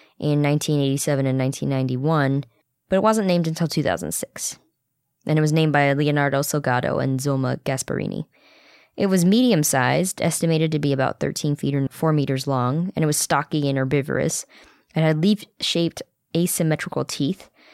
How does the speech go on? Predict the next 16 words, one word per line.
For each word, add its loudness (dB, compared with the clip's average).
and 2
it 4
had 4
large 2
teeth 0
compared 2
to 0
other 2
ankylosaurs. 0
The 0
largest 0
one 2
was 0
point -4
four -4
inches -2